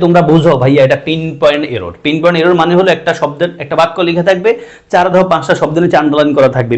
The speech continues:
পিন পয়েন্ট এরর তারা বেশি ভালো পারতে হবে যারা বি, সি এবং ডি ইউনিটে পরীক্ষা দিবা। এই ইউনিটে যারা পরীক্ষা দিবা কেবলমাত্র তারা এটা এড়ায় যাইতে পারো, but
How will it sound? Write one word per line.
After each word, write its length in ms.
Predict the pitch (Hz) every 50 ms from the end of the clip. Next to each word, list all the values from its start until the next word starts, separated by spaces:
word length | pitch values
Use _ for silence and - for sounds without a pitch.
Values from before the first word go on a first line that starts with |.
| 123
পিন 120 | - 151 160 156
পয়েন্ট 160 | 165 170 160 160
এরর 140 | 170 175 175 -
তারা 180 | 160 156 160 165 165 160 160 143 139 147
বেশি 180 | 170 160 - 208 175
ভালো 120 | 175 202 202 -
পারতে 220 | 208 202 - - 202
হবে 160 | 196 190 226 240 233 - - - - - 139
যারা 220 | 143 143 151 165 170 156 139 131 127
বি, 160 | 165 175 180 185 185 190 180 - -
সি 160 | - 170 170 185 185 170 147
এবং 120 | 160 170 165 147 131 123
ডি 80 | 170 196
ইউনিটে 240 | 214 196 202 185 190 190 165
পরীক্ষা 280 | 156 156 143 131 147 135 120
দিবা। 180 | 113 104 95 - - - - - - 196
এই 60 | 202 214
ইউনিটে 200 | 220 220 208 214 208 214
যারা 120 | 214 214 214 208
পরীক্ষা 240 | 190 190 190 185 202 175 165
দিবা 140 | 185 190 202 196
কেবলমাত্র 400 | 208 208 214 214 208 202 190 214 226 226 214
তারা 140 | 196 190 202 202
এটা 120 | 196 208 202 180 208
এড়ায় 220 | 220 240 240 233 240
যাইতে 180 | 240 240 240 226 190
পারো, 120 | 165 - -
but 80 | 170